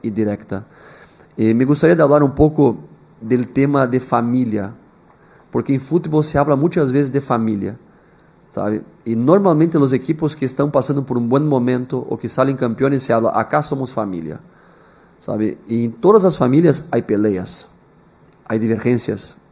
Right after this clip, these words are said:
Se pelea con papá, con mamá, con hermanos, con tíos, con primos, pero se, al final seguimos adelante, ¿sabe? Pero mesmo en momentos de equipos que salen, salen campeones, hay jugadores que nunca están felices, porque no tienen minutos,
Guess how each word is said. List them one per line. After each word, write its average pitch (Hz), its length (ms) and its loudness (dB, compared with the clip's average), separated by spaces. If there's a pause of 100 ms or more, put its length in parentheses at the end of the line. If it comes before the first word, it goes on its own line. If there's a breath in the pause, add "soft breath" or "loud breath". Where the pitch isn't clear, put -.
(120)
Se - 180 -6
pelea 117 300 2
con 110 140 -6
papá, 123 560 0
con 95 120 -8
mamá, 123 500 0
con 101 140 -6
hermanos, 113 520 -2
con 95 160 -12
tíos, 123 380 -2
con 98 180 -10
primos, 127 420 -4 (460 loud breath)
pero 117 160 0
se, 113 240 -2
al 110 100 -2
final 123 280 0
seguimos 127 360 0
adelante, 104 520 -4 (760 soft breath)
¿sabe? 110 420 -4 (340)
Pero 123 280 4 (240)
mesmo 165 480 2
en 160 100 6
momentos 139 460 2
de 123 80 4
equipos 123 360 -4
que 117 80 -6
salen, 127 360 0
salen 127 260 2
campeones, 120 580 -2 (180)
hay 127 120 2
jugadores 123 480 0
que 120 100 -4
nunca 147 220 -4
están 127 260 -4
felices, 107 600 -6 (340 soft breath)
porque 120 180 -4
no 131 160 2
tienen 143 220 0
minutos, 127 580 -4